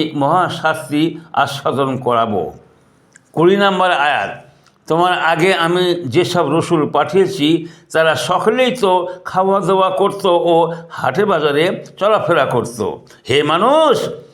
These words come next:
আমি তোমাদের মধ্যে এক একে অপরের জন্য পরীক্ষা স্বরূপ বানিয়েছি, তোমরা ধৈর্য ধারণ করবে কি? তোমার প্রতিপালক সমস্ত কিছু দেখেন।"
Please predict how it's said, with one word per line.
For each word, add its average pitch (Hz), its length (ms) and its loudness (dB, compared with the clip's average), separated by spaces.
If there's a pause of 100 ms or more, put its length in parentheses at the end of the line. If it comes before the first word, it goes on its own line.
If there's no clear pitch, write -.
(580)
আমি 180 240 0
তোমাদের 208 420 2
মধ্যে 185 340 2 (1120)
এক 170 220 2 (220)
একে 170 320 0 (200)
অপরের 175 460 0
জন্য 160 260 2 (600)
পরীক্ষা 214 400 0
স্বরূপ 160 360 0
বানিয়েছি, 127 760 -2 (460)
তোমরা 156 320 2 (460)
ধৈর্য 170 360 0 (100)
ধারণ 175 340 0
করবে 135 400 0
কি? 247 240 -2 (500)
তোমার 208 260 2
প্রতিপালক 214 640 2 (240)
সমস্ত 226 440 -2
কিছু - 360 -2 (480)
দেখেন।" 120 580 0